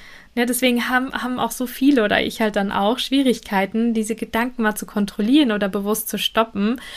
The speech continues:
auch wenn wir merken, dass sie totaler Quatsch sind oder jetzt halt gar nichts mehr zur Sache tun und wir uns da auch morgen drum kümmern können. Und viele belastet das natürlich dann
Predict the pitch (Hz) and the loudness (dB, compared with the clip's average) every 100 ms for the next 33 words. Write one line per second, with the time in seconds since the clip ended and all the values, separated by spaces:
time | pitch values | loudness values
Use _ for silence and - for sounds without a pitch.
0 | - - 220 226 226 220 220 214 208 208 | -16 -2 -2 2 2 4 4 6 4 0
1 | - - - 220 220 254 311 226 214 208 | -6 -20 -6 2 2 2 0 0 0 0
2 | 220 - - 220 214 208 - 277 - 214 | -6 -8 -8 -2 -2 -4 -4 -4 -2 -2
3 | 214 208 208 214 233 - 226 220 - 233 | 0 0 0 0 -4 -2 -4 -4 0 2
4 | 277 320 - 262 262 269 277 - - - | 2 0 -4 -4 0 0 -2 -12 -16 2
5 | 254 233 277 - 240 - 214 226 294 302 | 4 6 4 4 0 -2 0 0 0 -2
6 | - 226 226 226 - - 233 240 247 - | -2 2 2 0 -4 -8 -2 0 0 0
7 | 220 233 - 233 247 370 262 196 196 196 | 2 2 0 2 4 4 2 -2 -4 -6
8 | - 185 175 - 214 - 226 - - - | -4 -4 -4 -6 -8 -8 -14 -18 -20 -18
9 | - - - - - - 247 247 247 254 | -18 -20 -20 -20 -16 2 4 6 4 -2
10 | - - - 277 285 311 330 370 359 - | -8 -14 0 6 6 6 4 0 -2 -8
11 | - - - - - - - - - - | -20 -20 -20 -20 -20 -20 -20 -20 -20 -20
12 | - 233 226 233 240 220 202 170 202 196 | -2 2 4 4 2 -2 -2 -6 -6 -6
13 | 208 - 202 - | -8 -6 -6 -6